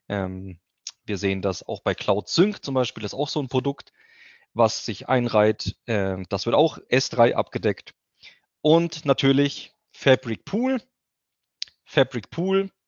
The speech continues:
da reden wir gleich noch drüber. Aber auf gut Deutsch gesagt, es ist wieder in dieser Data Fabric Story, ist auch die Storage Grid Appliance mit dabei. Also sozusagen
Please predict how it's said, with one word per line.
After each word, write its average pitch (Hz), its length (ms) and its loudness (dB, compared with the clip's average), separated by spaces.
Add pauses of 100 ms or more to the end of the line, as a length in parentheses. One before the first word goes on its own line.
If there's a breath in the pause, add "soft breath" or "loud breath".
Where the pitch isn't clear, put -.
(240)
da 120 160 4
reden 113 380 -6
wir 113 80 -2
gleich 151 240 2
noch 151 120 -6
drüber. 135 400 0 (440 soft breath)
Aber 139 300 6
auf 113 180 -2
gut 151 200 -8
Deutsch 131 200 2
gesagt, 120 380 -2
es 113 160 -12
ist 135 220 -6
wieder 131 200 2
in 123 80 0
dieser 113 200 0
Data 123 300 0
Fabric 135 440 0
Story, 120 600 -2
ist - 380 -4
auch 123 280 0 (140)
die 113 80 -4
Storage 113 440 0
Grid 110 220 -4
Appliance 104 520 -2
mit 110 140 -8
dabei. 98 360 -6 (840 soft breath)
Also 107 260 2
sozusagen 101 680 -2